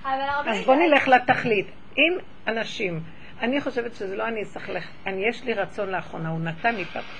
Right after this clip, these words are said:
Speaker 2: היו תקופות שהיינו מתחת לאדמה, לא היינו בכלל לחשוב שאני... פחד מהעולם, פחד אימה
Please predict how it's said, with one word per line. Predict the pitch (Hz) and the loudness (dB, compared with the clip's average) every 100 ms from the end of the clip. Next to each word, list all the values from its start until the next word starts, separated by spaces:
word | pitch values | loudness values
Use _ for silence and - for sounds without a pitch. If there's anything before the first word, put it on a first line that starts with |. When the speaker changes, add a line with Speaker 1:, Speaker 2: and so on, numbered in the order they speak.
| - - - | -12 -12 -8
Speaker 2:
היו | 180 208 - | -8 -8 -10
תקופות | - 208 208 | -12 -6 -6
שהיינו | 226 202 | -4 -8
מתחת | 196 202 - | -4 -4 -2
לאדמה, | - 170 175 226 196 | -6 -6 -4 -4 -4
לא | 170 | -4
היינו | 202 196 196 196 - - - | -4 -6 -10 -12 -14 -14 -12
בכלל | - 196 | -8 -6
לחשוב | 185 - 220 | -6 -4 -6
שאני... | 214 226 202 165 160 - - - - - - - - - - - | -4 -6 -4 -6 -8 -12 -12 -12 -12 -12 -12 -12 -12 -14 -14 -2
פחד | 233 - 240 | 0 0 -2
מהעולם, | 214 202 233 226 | -2 0 -2 -4
פחד | 208 240 202 | -4 -4 -4
אימה | 196 | -4